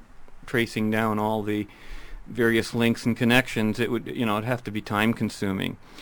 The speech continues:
Um, some of this came up last, at last night's meeting at the Crouch Library there, how, uh, Canadian Human Rights Commission operators do their jobs. You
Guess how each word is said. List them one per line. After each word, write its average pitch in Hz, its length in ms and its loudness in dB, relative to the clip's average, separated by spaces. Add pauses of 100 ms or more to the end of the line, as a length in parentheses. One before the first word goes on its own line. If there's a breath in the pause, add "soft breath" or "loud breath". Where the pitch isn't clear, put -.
(320 loud breath)
Um, 107 560 2 (580)
some 208 200 4
of 190 80 6
this 165 120 2
came 151 240 8
up 147 140 6
last, 127 340 8
at 117 160 4
last 117 280 6
night's 117 240 2
meeting 117 280 4
at 90 120 -4
the - 60 -10
Crouch 95 360 0
Library 101 480 0
there, 98 280 -4
how, 98 360 0 (440 loud breath)
uh, 98 280 0
Canadian 107 320 2
Human 107 160 2
Rights 107 340 2
Commission 104 400 -2
operators 101 560 0
do 107 240 -2
their 95 260 2
jobs. 101 500 2
You - 420 -10